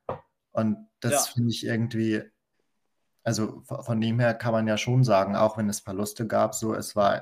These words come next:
Speaker 1: die Regierungsarbeit war insofern ein Erfolg, als dass man halt wiedergewählt wurde.
Speaker 2: Klar.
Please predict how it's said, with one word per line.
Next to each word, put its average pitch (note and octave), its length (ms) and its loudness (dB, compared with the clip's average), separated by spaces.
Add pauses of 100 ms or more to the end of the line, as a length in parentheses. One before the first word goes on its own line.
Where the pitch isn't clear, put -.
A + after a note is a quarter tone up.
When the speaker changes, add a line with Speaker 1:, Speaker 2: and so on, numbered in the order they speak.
Speaker 1:
die G#2 180 -6
Regierungsarbeit G2+ 760 -2
war G2 140 0
insofern G2 440 -6
ein F#2+ 120 -6
Erfolg, G2 440 -4
als G2+ 140 -10
dass G2+ 200 -8
man F#2+ 160 -6
halt F#2 140 -10
wiedergewählt F2+ 680 -4
wurde. F#2 220 -8
Speaker 2:
Klar. B2+ 320 -2